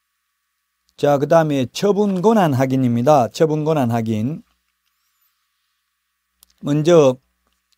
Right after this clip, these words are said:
등기사항 증명서 갑구에 있는 소유자하고 신분증하고 일치하는지를 확인해야 되고요. 만약에 이번에 대리인하고 계약 체결할 경우에는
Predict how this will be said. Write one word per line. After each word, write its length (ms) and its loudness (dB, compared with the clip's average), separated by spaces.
등기사항 680 0
증명서 720 0
갑구에 420 0
있는 180 0
소유자하고 640 -2
신분증하고 680 -4
일치하는지를 840 -2
확인해야 360 -4
되고요. 420 -6
만약에 440 0
이번에 380 0
대리인하고 800 0
계약 380 -8
체결할 560 -8
경우에는 720 -2